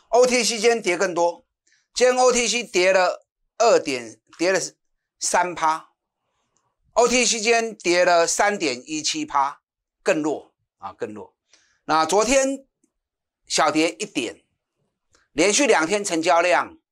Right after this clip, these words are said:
两千多亿，两千六百多亿。今天成交量反而增加到三千七百一十五亿，下跌带量啊，所以今天又是恐慌卖压的出现。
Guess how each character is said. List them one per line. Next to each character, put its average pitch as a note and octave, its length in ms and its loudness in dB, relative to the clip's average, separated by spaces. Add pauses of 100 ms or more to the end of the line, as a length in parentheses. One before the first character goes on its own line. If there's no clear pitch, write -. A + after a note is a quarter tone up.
(1400)
两 C3 240 0
千 D#3+ 220 -2
多 D3+ 220 2
亿， B2+ 140 -8
两 B2+ 200 -2
千 E3 160 -4
六 E3+ 140 2
百 A2 120 -2
多 A2+ 220 -14
亿。 G#2+ 240 -20 (540)
今 C4 100 2
天 C#4 80 4
成 A#3 140 0
交 B3 120 2
量 A#3 200 0
反 D#3 180 2
而 E3+ 80 4
增 G3+ 160 0
加 G3 140 2
到 F#3+ 120 2
三 F#3 200 -2
千 F#3 160 -4
七 F#3 160 -10
百 C3 160 -2
一 D3+ 120 -10
十 C3+ 140 -10
五 G#2+ 160 -16
亿， A2+ 240 -20 (340)
下 A3+ 360 0
跌 D#3 480 0 (140)
带 F#3 260 2
量 D3+ 380 -2 (420)
啊， B2+ 160 0
所 C#3 100 -2
以 C3+ 40 -2
今 F#3 100 0
天 G3+ 80 -2
又 F#3+ 140 0
是 F#3+ 100 -4
恐 A#2+ 280 -12
慌 C#3+ 200 -2
卖 C#3+ 200 -2
压 B2+ 200 -2
的 A2+ 140 -14
出 A#2 340 -16
现。 A2 360 -12